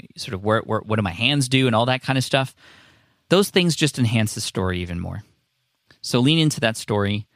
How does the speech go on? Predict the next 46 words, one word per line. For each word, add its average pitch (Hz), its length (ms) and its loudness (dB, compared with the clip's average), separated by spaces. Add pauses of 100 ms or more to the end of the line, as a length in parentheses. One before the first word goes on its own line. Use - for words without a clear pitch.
(600)
And 104 220 0
if 104 120 -6
you 110 60 2
don't 127 200 4
have 127 260 0
any 117 100 2
good 113 160 0
stories 98 500 0
to 95 100 -6
share 110 260 0
yet, 85 240 -4 (720)
well, 123 100 -2
go 156 160 4
do 139 120 2
something 113 340 0
that 101 200 -2 (640)
creates 120 420 -2
a - 40 -8
story 90 320 -8
worth 85 220 -10
sharing. 78 440 -6 (680)
Or 147 100 0
find 175 280 0
a 170 40 -2
story. 95 440 -2 (240)
Perhaps 127 380 -2
you 135 60 4
have 127 80 -2
a 123 40 -6
customer 98 560 -2
or 110 120 2
a - 20 -2
student - 460 -4 (480)
or 117 80 0
a 117 40 -2
client 139 360 -2
of 117 100 -6
yours - 400 -14 (240)
who 143 140 4
is 120 160 2
a 113 40 -2
story 85 360 -4
that 90 120 -10
you - 60 -12
could - 140 -12
share, - 340 -8